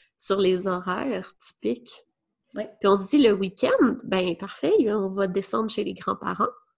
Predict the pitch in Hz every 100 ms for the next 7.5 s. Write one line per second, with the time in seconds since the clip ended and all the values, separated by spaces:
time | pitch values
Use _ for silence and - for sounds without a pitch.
0 | _ _ _ _ _ _ 180 180 190 208
1 | 208 185 185 196 185 247 - _ _ _
2 | _ 185 190 247 262 202 196 208 240 196
3 | 185 214 226 220 185 - 196 202 196 214
4 | 247 214 190 262 294 214 - 220 202 190
5 | - - _ - - - 339 - 311 262
6 | 247 247 285 247 208 202 202 185 190 -
7 | 254 247 - 220 -